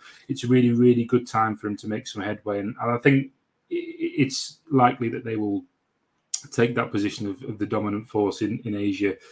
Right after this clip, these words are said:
fairly soon off Manchester United if the regression continues at Old Trafford, which it has done, because ultimately people want to be attached with success. So, and Liverpool being a, a heavy presence out there, um, certainly chimes with that.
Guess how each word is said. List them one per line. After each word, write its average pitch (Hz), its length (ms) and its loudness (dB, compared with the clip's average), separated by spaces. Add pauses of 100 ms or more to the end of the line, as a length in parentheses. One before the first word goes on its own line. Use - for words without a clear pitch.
(220)
fairly 107 280 2
soon 104 320 -2
off 98 160 -6
Manchester 104 380 -6
United 101 340 -2
if - 180 -6
the 110 80 -2
regression 101 540 -4
continues 104 760 -8
at - 140 -6
Old 107 160 -6
Trafford, - 460 -6 (300)
which 123 180 -4
it 117 80 -2
has 104 220 0
done, 98 200 -2
because 98 240 -6
ultimately 107 460 -6
people 98 320 -12
want 104 240 -8 (420)
to 104 280 0
be 117 160 0
attached 113 360 -2
with 107 80 -4
success. - 520 0
So, 104 260 0 (880)
and 110 100 2
Liverpool 110 380 4
being 104 240 2
a, 113 240 -4
a 120 80 -4
heavy 107 240 0
presence 107 420 0
out 101 180 -6
there, 98 380 -6
um, 101 480 -6 (540)
certainly 110 400 -2
chimes 107 340 -4
with 104 140 -6
that. 104 160 -10